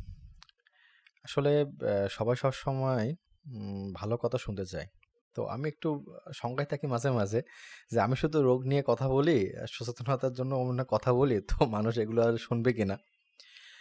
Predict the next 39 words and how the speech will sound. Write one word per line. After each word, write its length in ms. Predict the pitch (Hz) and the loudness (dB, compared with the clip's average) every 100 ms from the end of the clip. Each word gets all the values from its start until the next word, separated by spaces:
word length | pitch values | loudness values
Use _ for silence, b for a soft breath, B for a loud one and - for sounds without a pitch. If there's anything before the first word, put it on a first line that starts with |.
| B | B
শোনার, 580 | - - 151 175 180 185 | -8 0 2 4 4 4
আপনি 260 | - - 143 | 4 0 -2
শুনবেন 420 | - 135 156 175 | 0 0 0 0
কি 100 | 180 | -2
শুনবেন 320 | - 156 151 | -2 -2 -2
না 60 | 160 | -2
সেটা 240 | 156 139 | 0 2
আপনার 260 | 107 123 117 | 2 2 2
ব্যাপার, 260 | 98 98 | 2 2
কিন্তু 180 | 95 113 | 0 -2
আমার 200 | 101 135 | 0 0
কনসার্ন 380 | 156 156 - 165 | 0 0 0 0
হলো 140 | 170 | 0
যদি 300 | 160 156 156 | 0 0 0
না 240 | 147 113 120 | 0 2 0
শুনেন 440 | - 139 135 135 | -2 -2 -2 -2
তখন 440 | 127 113 127 127 123 - 110 | -2 -2 0 -4 -6 -12 -6
যে 120 | 113 110 | -4 -4
ডিভাস্টেটিং 560 | 104 120 - 123 123 | 0 0 0 -6 -6
সিচুয়েশনটা, 800 | - 117 - 117 - 120 120 113 b b b b b b b - | -6 -6 -4 -4 -2 -2 2 2 b b b b b b b -2
আহ, 440 | 113 107 107 107 | 4 6 6 4
ফেস 240 | - 123 - | 0 -2 0
করবেন 500 | 127 110 107 110 120 | 2 4 4 0 -2
সেটা 200 | 113 110 | -4 -4
যদি 140 | 113 | -2
কখনো 240 | 113 123 113 | -2 -2 -2
আমি 100 | 110 | -2
শুনতে 320 | - 120 120 | -4 -4 -4
চা-, 420 | - 131 110 104 | -6 -6 -6 -6
পারি 300 | - 107 120 | 0 0 0
তাহলে 320 | 147 139 123 | -2 -4 -2
আমি 100 | 120 - | -2 -4
খুব 80 | - | -8
কষ্ট 220 | 113 - | -10 -6
পাবো, 280 | 110 85 95 | -6 -4 -6
কারণ 340 | - 104 107 104 | -2 0 0 -2
আমি 340 | 104 110 110 104 | -4 -4 -6 -4
তার 160 | 98 | -6
আগেই 340 | 95 95 117 | -4 -4 -6